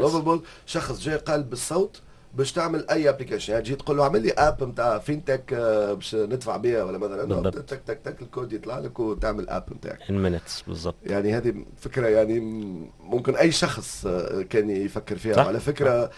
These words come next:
Speaker 2: فيها، آه، مقولة في هذا ال-، في هذا السياق،
Speaker 1: مهم.
Speaker 2: يعني، آه، يعني على أساس أنه، آه، أي فكرة تجي لمخك، حتى لو كنت تحس نفسك الوحيد اللي فكرت فيها، حتى لو كان ما، ما قريتهاش في مقال ولا ما شفتهاش في ويب سايت،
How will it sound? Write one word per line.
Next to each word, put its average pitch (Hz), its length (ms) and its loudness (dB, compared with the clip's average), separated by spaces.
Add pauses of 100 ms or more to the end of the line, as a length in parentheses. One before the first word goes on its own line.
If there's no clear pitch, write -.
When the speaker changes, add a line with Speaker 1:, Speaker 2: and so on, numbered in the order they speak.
(140)
Speaker 2:
فيها، 117 360 -2
آه، 113 440 -4 (520)
مقولة 90 640 2
في 90 180 -6
هذا 92 220 -4
ال-، 85 220 -8
في 104 140 -4
هذا 107 120 -2
السياق، 131 420 -4
Speaker 1:
مهم. 98 100 0
Speaker 2:
يعني، 90 400 -2 (320)
آه، - 600 -8
يعني 90 300 -4
على 90 200 -4
أساس 110 320 -4
أنه، 107 240 0 (320)
آه، 76 320 -4
أي 131 140 4
فكرة 123 300 -4
تجي 107 180 -6
لمخك، 110 380 -2
حتى - 280 -2
لو 120 120 2
كنت 135 200 -2
تحس - 280 -6
نفسك 139 320 -4
الوحيد 120 340 2
اللي 120 120 -2
فكرت - 280 -4
فيها، 110 100 -4
حتى - 220 -2
لو 135 100 -2
كان 151 180 -4
ما، 143 160 2 (280)
ما 143 100 2
قريتهاش 143 500 -2
في 135 120 -10
مقال 123 580 -2
ولا 123 160 0
ما 123 80 -2
شفتهاش 123 480 -4
في 120 80 -4
ويب 113 120 -2
سايت، 127 160 -4